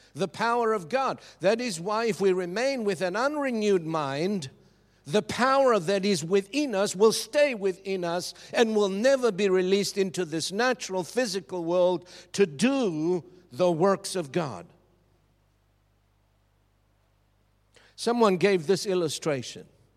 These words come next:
He said, "Imagine a pipe of water above you, and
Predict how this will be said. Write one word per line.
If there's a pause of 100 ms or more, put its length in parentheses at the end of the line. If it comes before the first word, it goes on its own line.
(380)
He
said,
"Imagine
a
pipe
of
water
above
you, (1400)
and